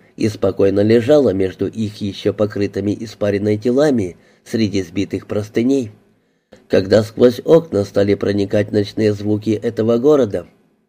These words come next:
а вот теперь она действительно слушала. Они накрылись одеялом, и она лежала в его объятиях, а он шептал в ночной тишине, пытаясь рассказать ей свою тайну,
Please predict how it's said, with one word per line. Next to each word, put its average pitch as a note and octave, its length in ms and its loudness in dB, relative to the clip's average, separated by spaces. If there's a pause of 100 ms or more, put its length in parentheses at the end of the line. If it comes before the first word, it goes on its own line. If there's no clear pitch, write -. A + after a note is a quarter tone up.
(160)
а G2 120 2
вот G2 240 4
теперь A#2+ 440 2 (140)
она G2 240 0
действительно G2+ 720 -4
слушала. G#2+ 560 -8 (1300)
Они G2+ 260 2
накрылись A#2+ 640 2
одеялом, A#2+ 600 2 (140)
и - 80 -2
она G#2 220 2
лежала G#2 460 2
в - 20 -2
его A2 260 2
объятиях, B2+ 800 -2 (500)
а A2+ 220 4
он A2+ 180 0
шептал A#2+ 480 2
в G2 60 -2
ночной F#2+ 460 -2
тишине, A#2+ 640 -2 (400)
пытаясь G2+ 600 0
рассказать G#2 640 -2
ей G#2+ 140 -2
свою A2+ 380 0
тайну, A#2 460 0